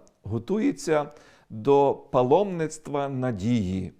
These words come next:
до цієї прощі, всенародної прощі, яка відбудеться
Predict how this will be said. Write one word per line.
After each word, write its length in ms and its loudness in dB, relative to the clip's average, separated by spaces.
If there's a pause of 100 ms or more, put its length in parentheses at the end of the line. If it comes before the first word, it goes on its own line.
(1200)
до 80 -4
цієї 320 -4
прощі, 680 2
всенародної 880 2
прощі, 520 0
яка 280 0
відбудеться 840 0